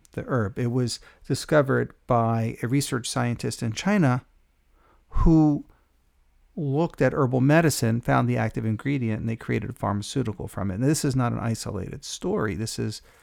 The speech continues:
how things work together. So we need to stop thinking in terms of East and West, China versus America versus Russia versus France, or what have you. There's just medicine and what gets people better. There's simply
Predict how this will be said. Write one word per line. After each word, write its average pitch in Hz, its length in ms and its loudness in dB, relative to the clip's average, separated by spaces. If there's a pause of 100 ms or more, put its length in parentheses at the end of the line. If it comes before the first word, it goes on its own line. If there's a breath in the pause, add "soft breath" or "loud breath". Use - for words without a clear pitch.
(260 soft breath)
how 165 200 2
things 156 320 0
work 135 180 -2
together. 117 420 -4
So 160 200 0
we 165 180 2
need 202 320 0
to 175 80 -4
stop 147 400 -2
thinking 123 480 -2
in 113 100 0
terms 117 340 0
of 104 300 0 (180)
East 151 380 0
and 101 300 -6
West, 147 680 2
China 131 540 -2
versus - 400 -10
America 135 640 0
versus - 500 -12
Russia 139 480 0
versus 135 380 -10
France, 151 540 -2
or - 60 -6
what 107 180 -8
have 160 320 0
you. 127 240 4 (400 loud breath)
There's 196 220 4
just - 260 -2
medicine 104 520 -2
and 104 100 -2
what 104 140 -2
gets - 200 -6
people - 300 -6
better. 101 300 -6
There's 107 200 -4
simply 147 600 -2